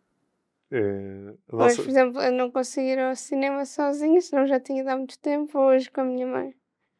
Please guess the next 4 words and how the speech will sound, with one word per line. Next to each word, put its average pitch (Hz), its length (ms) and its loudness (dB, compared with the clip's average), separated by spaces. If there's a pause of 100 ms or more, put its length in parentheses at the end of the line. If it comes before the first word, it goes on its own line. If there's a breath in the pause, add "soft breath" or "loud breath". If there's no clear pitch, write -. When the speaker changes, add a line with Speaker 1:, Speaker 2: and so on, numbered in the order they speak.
(1120)
Speaker 1:
Eh, 101 840 -10 (100)
mas 120 200 2
lá 117 120 4
está, 135 240 0